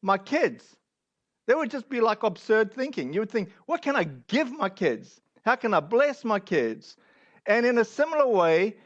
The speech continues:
uh, God is not really looking what he can get from you. He's not trying to extract something from you that you don't want to give. It's the exact opposite. God is wanting to pour out his gifts and his blessings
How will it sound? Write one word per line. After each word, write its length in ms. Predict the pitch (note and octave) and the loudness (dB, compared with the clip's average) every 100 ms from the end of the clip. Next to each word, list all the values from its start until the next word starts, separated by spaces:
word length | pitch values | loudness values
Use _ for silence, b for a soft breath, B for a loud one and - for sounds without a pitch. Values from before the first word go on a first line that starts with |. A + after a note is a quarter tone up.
| b b | b b
uh, 120 | - E3 | -2 -2
God 520 | D3 A3+ D4+ D4 C4+ | 0 0 2 2 0
is 320 | G#3+ G#3 G3+ | 2 2 2
not 320 | A3+ C4 C4 - | -2 -2 -2 -6
really 440 | E3 F#3+ C4+ B3+ | -2 2 2 2
looking 360 | G#3+ B3+ A#3+ G3+ | 0 0 -2 0
what 160 | A3 | 0
he 60 | G#3+ | 0
can 180 | G#3+ E3+ | -6 -2
get 180 | F#3 E3+ | -2 -4
from 480 | - - A#3+ B3 | -14 -4 0 2
you. 160 | G#3 A#2 | 0 -4
He's 160 | B2+ G#3+ | -6 -8
not 160 | C4 | -8
trying 140 | C4 C4 | -6 -4
to 140 | G#3 | -4
extract 800 | F#3+ - - - B3 A#3+ C4+ - | -4 -8 -20 -14 -2 -2 -2 -6
something 420 | B3 A3+ G#3+ G#3+ | -4 -4 -4 -6
from 340 | - A#3 G#3 G3+ | -4 0 0 0
you 120 | G3+ | 0
that 200 | F3+ E3+ | -2 -2
you 100 | G3+ | -2
don't 160 | G#3 | 0
want 140 | G3 F#3 | 2 0
to 60 | |
give. 340 | D#3+ A#3 D3+ - b b b b b | 0 0 0 -6 b b b b b
It's 200 | A3 A3 | 0 0
the 80 | A3+ | -4
exact 360 | F#3+ A#3+ A#3+ | 0 0 2
opposite. 500 | C4 D4+ C#4 G3 C#3 | 0 0 -2 -6 -8
God 460 | C3+ B3 D4+ D4 - | -2 0 2 2 0
is 160 | G3+ G3 | -4 -2
wanting 320 | A3+ B3+ C4 | 0 0 -2
to 140 | - | -6
pour 600 | F#3+ - - B3 C4+ C4 | -8 -10 0 2 4 2
out 380 | A#3 G3 G3+ G#3 | 0 0 0 0
his 340 | E3+ A3 C#4 F3 | -2 -4 -4 -8
gifts 640 | C3+ F3+ F3+ - - - b b b b | -2 0 0 -4 -20 -20 b b b b
and 200 | - F3+ | -4 -2
his 380 | F3 A#3 C#4+ A#3 | 0 -2 -2 -4
blessings 880 | D3+ D#3+ G#3 B3 A#3+ D3+ C3 D3 D#3+ | -4 0 2 2 -2 -4 -4 -6 -12